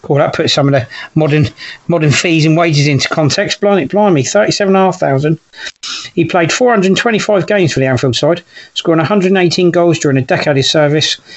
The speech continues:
won two top flight titles and scored the decisive goal as Liverpool lifted their first F A Cup in nineteen sixty-five. He also earned twenty-one Scotland caps and managed Motherwell, and a lot of people wouldn't know this, he did actually manage Portsmouth.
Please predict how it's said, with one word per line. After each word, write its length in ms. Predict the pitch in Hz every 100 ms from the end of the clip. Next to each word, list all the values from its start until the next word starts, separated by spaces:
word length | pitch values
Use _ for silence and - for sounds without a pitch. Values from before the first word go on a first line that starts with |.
| - -
won 180 | 151 143
two 360 | - 208 226
top 260 | - 233 -
flight 220 | 170 165
titles 420 | 165 151 165 147
and 140 | - 131
scored 220 | 156 143
the 60 |
decisive 760 | 139 143 - - 214 - 170 -
goal 320 | 147 143 135 - - -
as 140 | 139 160
Liverpool 380 | 175 - 151
lifted 380 | 180 - - 127
their 100 | 143
first 320 | - 175 151 -
F 100 | 143
A 100 | 165
Cup 300 | - - -
in 100 | 139
nineteen 320 | 131 120 139
sixty-five. 760 | 120 123 - 117 - 127 117 - - - _ - - -
He 120 | 185
also 380 | - 233 - 214
earned 400 | 202 165 123 - -
twenty-one 460 | - 208 185 185
Scotland 380 | - 233 - 135
caps 360 | - 139 - - - - -
and 100 | 143
managed 340 | 196 165 -
Motherwell, 500 | 190 226 147 139 190 -
and 140 | 175 185
a 80 | 190
lot 140 | -
of 60 | 202
people 200 | 226 202
wouldn't 180 | 220
know 160 | 233 190
this, 320 | 117 151 - - -
he 80 | 151
did 180 | 151 214
actually 280 | 220 - 196
manage 280 | 202 196 -
Portsmouth. 600 | 240 247 - 104 -